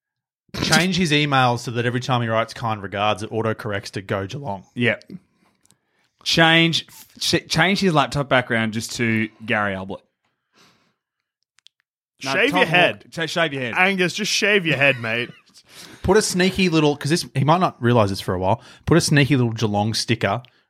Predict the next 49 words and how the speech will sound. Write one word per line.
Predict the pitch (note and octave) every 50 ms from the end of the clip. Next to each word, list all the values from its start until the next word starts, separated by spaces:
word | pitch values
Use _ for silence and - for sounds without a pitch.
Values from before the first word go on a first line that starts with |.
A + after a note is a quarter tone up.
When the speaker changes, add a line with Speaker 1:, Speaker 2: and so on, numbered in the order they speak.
| _ _ -
Speaker 1:
on | B2 A2 G#2 G2+
the | G2+
back | F#2+ - A2 A2 A2 - -
licence | A2 G2 G2 G2+ G#2+ - A2+ G#2+ -
plate | - - G#2+ G2 G2
of | F#2+ F2+
his | F#2+ G2
car. | - - - F#2+ F#2 F2+ E2+ - - - - _ _ _ _ -
Speaker 3:
Oh. | C#3 C#3+ D3 D#3 D3+ - - - - - - - A#3 - A3 A3 - - G#3+ F#3 - - - E3+ - - - -
<laughs> | - - - - -
Speaker 1:
'Cause | - C3
he | C3+
won't, | C#3 D#3 E3+ G#3 A#3+ - _ _
he | - D3+ D3+
won't | E3+ G3 C4+ D#4+
pick | - C4+ -
it | F#3 D3
up. | E3 F#3 - - _ _ _ _ _ _
Speaker 2:
Sign | - - - - E3+ F#3+ G3+ G3
him | F3 D3+
up | C3+ B2 A2 A2+ D3 - - - - _ _ - - _ _ _ _ _ _ _ _ _
for | _ - D3+
Speaker 1:
As | D3 C#3+
a | C#3+
Speaker 2:
a |
Speaker 1:
member. | F#3 F#3 F#3 G3 G3+ G3
Speaker 2:
five-game | F3 E3+ E3+ F3 F3+ D#3+ D#3 E3 D#3+ D#3+ D#3 D3
membership | D3 D3 D3+ D3+ D#3+ D3+ - D3 A#2+ -
for | C#3 B2+
Geelong. | B2 B2+ B2 B2+ B2+ A#2 G#2 G2 _ _ _ _ _ _ _ _ _ _ _ _ _ _ _ _ _ _ _ _ _ _ _ _ _ _
Speaker 3:
And | - C#3+ C#3+
then | C#3+ C#3+ C#3+ C3+
just | C3 C3 -
get | - D3 -
s-, | - - - -
forward | A#2+ - - D#3+ D3+ C#3
him | C3+ B2+
the | B2+ A#2+ A#2
email. | A#2+ A#2+ A#2 A2+ A2+ A2+ A2 _ _ _ _ -
Thought | C#3
Speaker 2:
Yeah. | C3+ C3
Speaker 3:
you | B2
might | B2+ B2+
want | A#2+ A#2+ A#2+
to | B2
support | - - A#2+ - B2+ B2 A#2
a | A2+
winning | A2 A2+ A2 A#2 A#2 A#2
side. | A2+ - B2+ A2+ A2 A2+ A2+